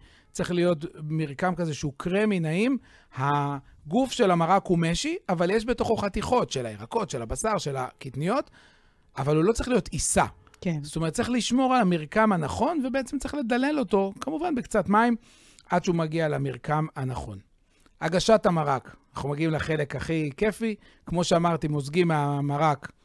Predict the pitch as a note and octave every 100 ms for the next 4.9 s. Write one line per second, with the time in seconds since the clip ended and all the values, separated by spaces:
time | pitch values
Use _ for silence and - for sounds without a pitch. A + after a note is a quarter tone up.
0 | _ - C3 C#3 D3+ A3 G3+ D#3+ G#3 G3
1 | D3+ C3+ C#3+ G#2+ - _ F#3 D3+ - C#3+
2 | F3+ G#3 F3 D#3 D3 F#3+ G3+ F3 D#3 D3
3 | D3 C3+ A#2+ - C#3 D3+ D#3 F3 F3 D3
4 | D#3 G3+ A3+ F#3+ D#3+ D#3 E3+ E3+